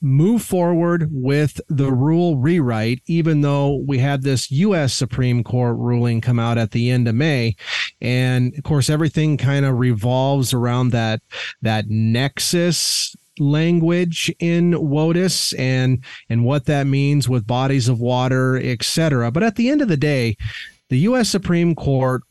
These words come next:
ruled in favor of landowners and agricultural organizations like N C B A, Farm Bureau, the American Sheep Industry Association, and everyone out there that has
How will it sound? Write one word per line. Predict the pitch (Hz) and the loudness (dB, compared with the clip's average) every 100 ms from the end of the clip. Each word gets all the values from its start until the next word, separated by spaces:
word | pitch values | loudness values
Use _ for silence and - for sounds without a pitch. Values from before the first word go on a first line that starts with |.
| 139 | -2
ruled | 131 175 202 208 214 | 2 4 2 2 0
in | 208 170 160 | 0 0 0
favor | - 147 151 143 151 151 | 0 0 2 2 2 0
of | 131 117 | 0 -2
landowners | 117 123 165 175 175 165 170 170 170 170 165 131 | -2 0 0 2 2 2 2 2 2 2 2 0
and | 117 107 | 0 0
agricultural | 127 151 151 131 147 143 147 139 | 0 0 0 0 0 0 0 2
organizations | 139 139 135 127 139 143 - 143 143 | 0 0 0 0 0 0 0 2 0
like | - 123 123 135 151 143 | -2 -2 0 0 0 0
N | 147 151 | 2 2
C | - - 147 | 0 0 0
B | 143 143 139 | 2 2 2
A, | 135 135 139 139 - | 0 0 0 0 -4
Farm | - - - 156 156 156 | -18 -8 -2 0 2 2
Bureau, | 139 135 143 143 143 139 123 | 2 2 2 0 0 0 0
the | 127 120 | 0 0
American | 123 156 156 147 131 | 2 2 0 0 -2
Sheep | - 156 143 | 0 0 0
Industry | 143 139 127 139 135 | 0 0 0 0 0
Association, | - 139 131 - 131 127 131 - 127 127 - - - - | 0 0 0 0 0 0 0 0 0 -2 -4 -12 -8 -2
and | 131 135 | 0 0
everyone | 180 190 196 175 165 151 | 0 2 2 2 2 0
out | 147 - | 0 0
there | 135 123 | 0 0
that | 123 | 0
has | 107 127 131 131 113 | 0 2 2 0 0